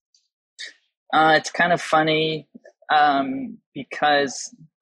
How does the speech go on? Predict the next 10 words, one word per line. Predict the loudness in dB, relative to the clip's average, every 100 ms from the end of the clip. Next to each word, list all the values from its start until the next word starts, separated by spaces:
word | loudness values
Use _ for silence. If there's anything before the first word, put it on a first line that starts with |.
| _ _ _ -8
<laughs> | -6 -6 -4
I | 0 2
was | 2 0 -6 2
told | 4 2 -2 -14 -18 -20 -20 -8
by | 0 2 2
someone, | 0 0 2 2 2 2 0
um, | 2 2 2 0 -4 -8 -12 _ _ _ 0
I |
went | 0 0
to, | -4 -4 -4 -6